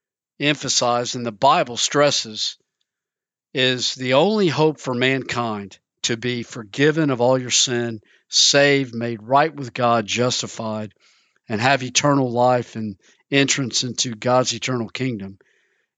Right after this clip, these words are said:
is through Christ Jesus. God in his loving grace has provided a Savior.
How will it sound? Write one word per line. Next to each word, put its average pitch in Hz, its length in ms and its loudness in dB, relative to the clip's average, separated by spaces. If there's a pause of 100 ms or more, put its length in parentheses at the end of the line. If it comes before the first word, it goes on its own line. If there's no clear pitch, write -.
is 127 240 4
through 135 240 0
Christ 135 420 2
Jesus. 110 540 -2 (420)
God 135 380 4
in 131 100 -4
his 117 220 -8
loving 131 460 0
grace 131 520 -2
has 120 140 -10
provided 123 760 -2
a 113 80 -14
Savior. 117 720 -6